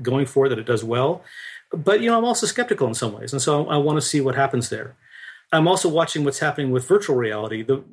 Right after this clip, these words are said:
the way I think of it is that virtual reality is a sort, is sort of the opening act for augmented reality. Uh, I think virtual reality is gonna be sort of a, a, a deeper, more specialized niche, but augmented reality is what people are really going to pick up in their, in their daily lives,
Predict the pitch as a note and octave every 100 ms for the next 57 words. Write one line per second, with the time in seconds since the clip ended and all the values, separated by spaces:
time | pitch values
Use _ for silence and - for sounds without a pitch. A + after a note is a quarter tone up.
0 | - - D#3+ F3 F3+ - E3 C#3+ C3+ B2+
1 | C3+ D3 D3+ C3 B2+ B2 A#2 A#2+ - C#3
2 | C#3 B2+ C3+ A#2 C#3 C#3 C3 A#2 A#2 A#2+
3 | - C3 A#2+ A#2 A#2 G#2 G#2+ G2+ A2 C#3
4 | _ - - - - B2 A#2+ A#2+ C#3 B2
5 | C3+ C3 C3 A#2+ A#2 A2 A#2+ A2+ A#2 A2+
6 | - A#2+ G#2+ G#2+ - - B2 B2+ C3+ G#2+
7 | - C#3+ C#3 A#2+ A2+ - B2+ C#3 A#2+ A2+
8 | A#2+ A#2+ A#2+ - - B2+ C3+ C3 A#2 A2+
9 | A2 A2+ G#2+ - A2+ - - A#2+ A#2 G#2+
10 | A#2 C3+ C3+ A#2+ A#2 A2+ - A#2 G#2+ G#2+
11 | - - - _ D#3+ D#3 C3 A#2+ A#2 A#2
12 | B2+ A#2+ A#2+ B2 A2+ A#2 A2+ -